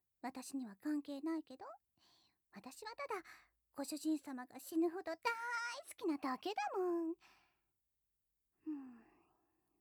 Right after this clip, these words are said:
それにしても、そろそろ彼女邪魔だな。もう必要な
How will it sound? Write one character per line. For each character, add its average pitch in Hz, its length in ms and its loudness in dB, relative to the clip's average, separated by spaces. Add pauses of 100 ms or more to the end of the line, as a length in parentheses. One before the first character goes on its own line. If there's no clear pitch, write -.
(120)
そ - 280 -8
れ 277 140 -8
に 370 180 -2
し - 120 -16
て - 80 -10
も、 415 360 -6 (880)
そ 320 220 -4
ろ 277 140 -6
そ 240 160 -12
ろ 202 180 -16
彼 302 160 -6
女 311 160 -2
邪 226 380 -10
魔 226 160 -10
だ 294 120 -8
な。 349 120 -6 (1800)
も 269 320 -4
う 226 40 -18
必 - 320 -12
要 330 180 -2
な 381 100 -2